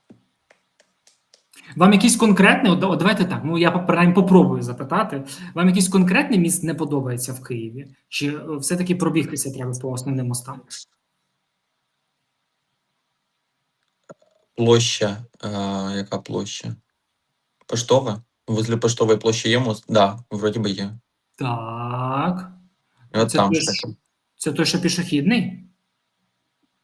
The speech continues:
Speaker 2: Ну, він такий красивий, вообще, на самом деле.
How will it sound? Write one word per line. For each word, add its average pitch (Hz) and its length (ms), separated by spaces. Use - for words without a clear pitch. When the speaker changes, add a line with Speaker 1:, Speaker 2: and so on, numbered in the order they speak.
Speaker 2:
Ну, 147 140
він 170 140
такий 175 240
красивий, 151 920
вообще, 104 380
на 98 140
самом 101 360
деле. 98 400